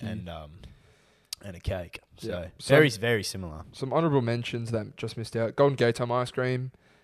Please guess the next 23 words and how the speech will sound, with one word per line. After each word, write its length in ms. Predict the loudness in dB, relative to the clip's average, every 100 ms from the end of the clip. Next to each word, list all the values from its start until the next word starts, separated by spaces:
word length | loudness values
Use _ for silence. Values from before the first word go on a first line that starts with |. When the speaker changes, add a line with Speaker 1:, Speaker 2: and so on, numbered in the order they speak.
| _ -6
Speaker 1:
Um, 600 | -2 0 -2 -4 -8 -14 -20 _ _ -6
these, 260 | -4 -2 -4
like, 160 | -8
flat 340 | -8 -2 -2 -2
chips 320 | -4 -4 -6
that 160 | -10 -10 _ _
m-, 220 | -14 -14 -14 -14
like, 200 | -12 -8
all 120 | -6
my 140 | -6
family 320 | -6 -8 -8 -8
made 240 | -8 -10
cooked 220 | -14 -10
on 60 | -8
the 60 |
barbecue, 600 | -4 -2 -2 -4 -6 -4 -4 -10 _
and 100 | -6
then 80 | -2
some, 240 | -2 -2
like, 260 | -4 -4 -4
perfect 440 | 0 0 0 -6
lamb 220 | -8 -10 -10
chops. 560 | -6 -8 -8 -12 -12